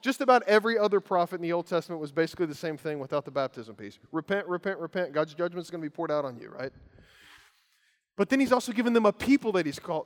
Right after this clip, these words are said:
called them to. So some Old Testament prophets were, were called to Judah, some were called to Israel. They were called to different people at different times in Babylonian captivity or in the wilderness. I mean, different places where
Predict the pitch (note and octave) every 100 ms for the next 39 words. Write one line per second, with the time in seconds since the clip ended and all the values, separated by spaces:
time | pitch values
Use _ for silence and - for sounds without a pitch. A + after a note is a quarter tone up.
0 | - G3+ F3+ D#3 - D3+ C3+ F#3 D#3+ -
1 | - G#3 G#3 G3+ G#3 G#3+ G3 F#3+ F#3 F3+
2 | G3 - D#3 D3 D3 F3 D3+ D#3 C3+ F3+
3 | G3+ G3+ F#3 F#3 D#3 E3 C#3 D3 E3+ E3+
4 | F#3 F3+ E3+ D3+ E3+ F#3+ E3+ D#3+ F#3 C#3+
5 | F#3+ F#3+ F3+ D3 D3+ C3+ C#3 E3 E3+ E3
6 | D#3 D3+ C3 _ _ - F3 F3 F3 E3
7 | D3+ E3+ - G3 F#3 F3 F3+ F3 F3+ _
8 | - - - D3+ C#3+ C#3 B2+ F#3 G3 G3
9 | F#3+ G#3 G#3 F#3 B3 - B3+ - A3 B3
10 | C4 - G3 E3+ E3+ E3 F3 F3 F3+